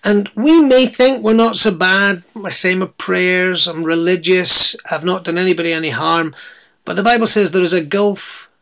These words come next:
that is fixed between us and God. But the message of the Bible is we can be sure of being right with God if we come God's way.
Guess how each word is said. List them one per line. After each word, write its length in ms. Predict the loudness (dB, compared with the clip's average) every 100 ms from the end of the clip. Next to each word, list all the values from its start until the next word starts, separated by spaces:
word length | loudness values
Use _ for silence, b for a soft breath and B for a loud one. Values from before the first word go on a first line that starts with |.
| _ _ _
that 180 | -6 -4
is 120 | -6
fixed 440 | -4 -6 -6 -10 -8
between 300 | -8 -8 -6
us 480 | -6 -6 -6 -8 -14 _ -10
and 180 | -8
God. 320 | -6 -8 -8 -14 _ _ _
But 160 | -2
the 120 | 0 2
message 440 | 2 2 2 0
of 140 | 0
the 80 | 0
Bible 280 | 0 0 0
is 140 | -2
we 140 | -4 -6
can 500 | -4 -2 0 -2 -2
be 100 | -2
sure 600 | -2 0 0 0 -2 -8 _ _ _ _ -4
of 200 | -4 0
being 260 | 0 0 0
right 280 | 0 0 -2
with 180 | -4 -4
God 440 | -6 -6 -10 -18 _ _ _ B B B _
if 240 | -4 0
we 140 | 0 0
come 340 | -2 -2 -2
God's 380 | -2 -4 -4 -6
way. 360 | -2 -2 -4